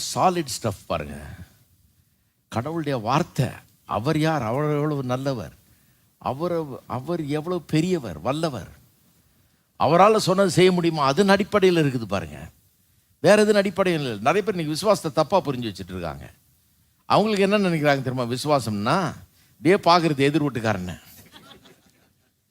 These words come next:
அவன் என்ன அவ்வளவு பெரிய வீடு கட்டானே, நானும் விசுவாசத்துல கட்ட போறேன், எனக்கு விசுவாசம் இருக்குது, நான் காட்டுறேன்,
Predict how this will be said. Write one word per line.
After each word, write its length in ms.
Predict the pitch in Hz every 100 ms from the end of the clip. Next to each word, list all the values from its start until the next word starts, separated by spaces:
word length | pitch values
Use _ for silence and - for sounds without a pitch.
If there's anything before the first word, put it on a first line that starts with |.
| _ _ _ _ _ _ _ -
அவன் 160 | 214
என்ன 140 | 247 226
அவ்வளவு 240 | 196 240
பெரிய 160 | 226 214
வீடு 160 | 214 196
கட்டானே, 440 | - 180 165 160 143 123 - _ _ _ _ _ _ _ _ _ _ _ _ _ _ _ _ _ -
நானும் 340 | 135 190 180
விசுவாசத்துல 460 | 156 160 143 - 120
கட்ட 200 | 113 113
போறேன், 280 | 107 101 95
எனக்கு 220 | 147 185 185
விசுவாசம் 440 | 139 147 110 104
இருக்குது, 260 | 101 98 95
நான் 160 | 107 113
காட்டுறேன், 380 | - - -